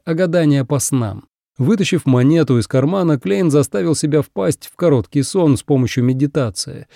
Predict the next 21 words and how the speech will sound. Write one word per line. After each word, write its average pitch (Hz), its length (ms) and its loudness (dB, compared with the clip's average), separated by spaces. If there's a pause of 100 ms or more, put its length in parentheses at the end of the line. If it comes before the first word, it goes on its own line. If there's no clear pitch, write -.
(240)
и 147 80 0
его 113 320 4
дух 156 260 -4
отправился 180 640 -2
в 156 60 0
астральный 123 500 0
мир, 131 320 2 (220)
в - 80 -20
то 143 100 2
время 123 300 4
как 117 160 0
две 120 180 2
стороны 113 360 2
монеты 143 480 0 (220)
являлись 180 600 2
проекцией 160 640 0
знака 131 360 0
отрицательного 147 760 0
и 143 40 2
положительного 131 720 2
результата, 123 680 -2